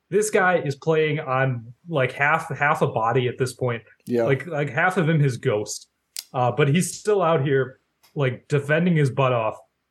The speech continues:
Speaker 1: Uh, pulling, like, just whatever stops he needs to, being a strong defender against Jimmy Butler. He's hitting sidestep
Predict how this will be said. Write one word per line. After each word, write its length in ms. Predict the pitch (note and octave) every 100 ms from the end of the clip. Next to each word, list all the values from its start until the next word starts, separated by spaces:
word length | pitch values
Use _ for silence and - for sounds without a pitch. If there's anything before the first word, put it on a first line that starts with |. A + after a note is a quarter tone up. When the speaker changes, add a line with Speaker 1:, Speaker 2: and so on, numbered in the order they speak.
| _ _ -
Speaker 1:
Uh, 200 | A#2 A2+
pulling, 580 | A2 D#3 D#3+ D3 D#3+ -
like, 320 | C#3+ C3 C3 _
just 260 | - C3 -
whatever 380 | C3 D#3+ F3 F#3
stops 320 | - D#3+ D#3
he 60 |
needs 260 | C#3 C3+ C3+
to, 100 | C3+
being 280 | A2+ C#3+ C#3+
a 40 |
strong 380 | C3+ - D#3 E3
defender 340 | D#3 D#3+ C#3
against 280 | C3+ C3 B2+
Jimmy 180 | C#3+ C#3
Butler. 240 | C3+ D3+
He's 160 | D3+ D#3
hitting 240 | C4 C#4
sidestep 640 | F3+ - D#3+ G3+ - A3+ F3+